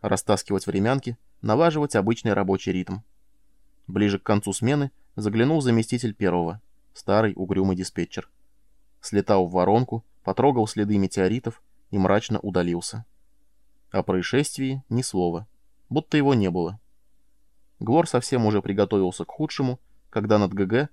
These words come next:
замелькали, как оранжевые светляки, каски охраны. Но это была смена караула у ячеек с мыслящими. Первый сигнал о конце работы. Одновременно прозвучал приказ:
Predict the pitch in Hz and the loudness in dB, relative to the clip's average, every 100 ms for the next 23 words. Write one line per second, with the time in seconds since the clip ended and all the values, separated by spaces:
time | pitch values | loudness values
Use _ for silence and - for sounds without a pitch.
0 | - - 104 98 90 131 143 - 127 123 | -12 -2 2 2 2 2 2 0 -2 2
1 | 127 120 117 113 - 107 110 107 107 - | 2 2 0 -4 -4 -4 -4 -4 -6 -6
2 | - - 95 - 101 95 98 87 85 98 | -20 -4 -2 0 -2 -2 0 -2 -2 -8
3 | _ _ _ _ _ _ _ _ _ 120 | _ _ _ _ _ _ _ _ _ 0
4 | 165 165 143 143 139 - 123 120 - 107 | 2 2 2 2 2 0 0 0 2 2
5 | 95 90 90 110 101 95 - 90 - 92 | 4 2 -2 -4 -4 -4 -2 -4 -2 -6
6 | 90 92 - 90 95 - - _ _ - | -6 -8 -8 -6 -6 -10 -20 _ _ -2
7 | 139 131 - 120 117 113 98 92 90 98 | 0 0 -2 -2 0 0 0 -2 -2 0
8 | 92 90 85 95 110 _ _ _ _ _ | 0 -2 -4 -6 -12 _ _ _ _ _
9 | _ _ _ _ - 95 98 98 107 147 | _ _ _ _ -4 0 2 2 4 2
10 | 143 117 107 101 - 110 110 101 82 87 | 0 0 0 -2 0 0 -2 -4 -4 -4
11 | - | -10